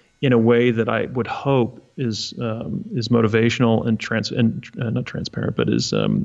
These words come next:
you know, is, um, is clear. And, and so, but I, I do think that, that it gives, that those videos give, uh, some insight into,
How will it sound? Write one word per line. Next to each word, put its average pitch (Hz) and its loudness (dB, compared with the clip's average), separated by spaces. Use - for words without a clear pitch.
you 147 4
know, 120 4
is, 113 2
um, 110 2
is 127 -4
clear. 151 2
And, 127 0
and 139 0
so, 135 4
but 143 -2
I, 143 0
I 143 0
do 175 2
think 156 -6
that, 131 -2
that 147 4
it 131 0
gives, 139 -2
that 143 -6
those 127 -4
videos 131 -2
give, 120 -2
uh, 58 -2
some 143 0
insight 117 -2
into, 110 2